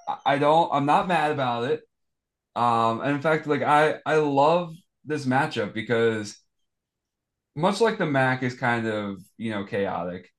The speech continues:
Troy is also from the Fun Belt. So you give me that, you give me U T S A, which by all accounts has been pretty much an overs machine, or at least a,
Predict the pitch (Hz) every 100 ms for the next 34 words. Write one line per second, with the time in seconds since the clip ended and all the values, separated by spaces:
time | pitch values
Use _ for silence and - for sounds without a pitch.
0 | _ _ _ _ _ - 165 226 269 214
1 | 185 196 196 180 175 - 175 190 180 214
2 | 233 82 80 - _ _ _ - - 113
3 | 120 120 117 117 117 _ _ _ _ _
4 | - 123 202 185 139 160 - 127 135 180
5 | 160 151 - 143 131 139 127 120 120 -
6 | 117 117 - 135 165 135 143 139 131 123
7 | 110 113 110 110 104 101 _ _ _ _
8 | _ _ _ _ _ _ _ _ - 104
9 | 113 113 110 - 101 98 98 110 117 135
10 | 139 143 - 160 156 117 127 220 247